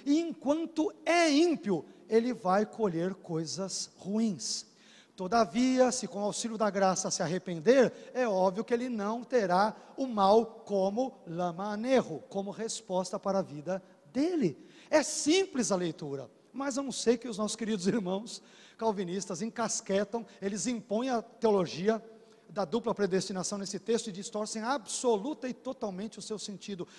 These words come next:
O autor de Provérbios nunca quis dizer algo parecido. Ele tá dizendo, tudo que Deus cria, ele cria para uma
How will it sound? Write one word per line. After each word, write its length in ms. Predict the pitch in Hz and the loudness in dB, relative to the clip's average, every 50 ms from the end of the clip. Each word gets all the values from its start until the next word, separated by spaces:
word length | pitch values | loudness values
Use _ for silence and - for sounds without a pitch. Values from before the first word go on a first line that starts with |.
| - - | -6 0
O 80 | - | 4
autor 220 | 214 202 208 226 240 | 4 4 6 4 2
de 80 | 233 | 2
Provérbios 800 | 233 226 208 185 151 143 202 233 240 208 262 277 247 - - - - - - | 2 -2 -2 -2 0 2 4 4 4 2 0 -4 -4 -6 -8 -10 -12 -16 -12
nunca 640 | 214 262 311 320 330 370 415 440 440 381 - 302 277 | -10 -8 -8 -4 -2 0 0 0 0 2 4 4 4
quis 260 | 285 - 277 285 254 | 4 4 0 0 0
dizer 380 | 185 240 208 156 165 233 240 214 | 0 -2 -4 0 2 2 4 4
algo 240 | 208 233 214 233 226 | 2 0 0 -4 -6
parecido. 600 | - 233 226 226 214 - - - 165 156 - 120 _ _ _ _ _ _ _ _ _ _ _ _ | -6 -6 -6 -4 -4 -6 -6 -6 -8 -10 -12 -16 _ _ _ _ _ _ _ _ _ _ _ _
Ele 140 | - 196 165 | -6 -6 -2
tá 100 | - 220 | -2 -2
dizendo, 280 | 190 156 196 185 160 - - - - - - - _ _ | -2 0 -2 -2 -4 -6 -12 -20 -20 -20 -20 -20 _ _
tudo 260 | - 302 339 339 311 | 4 6 6 6 6
que 120 | - - 220 | 4 2 4
Deus 240 | 214 208 - - - | 2 2 2 0 -4
cria, 240 | - 226 226 233 | -4 -2 2 2
ele 100 | 220 190 | 2 2
cria 240 | 180 - - 190 214 | 2 -4 0 0 0
para 240 | 202 - 175 160 165 | 0 0 -2 -2 -2
uma 260 | 175 196 208 226 214 | -4 -6 -6 -6 -6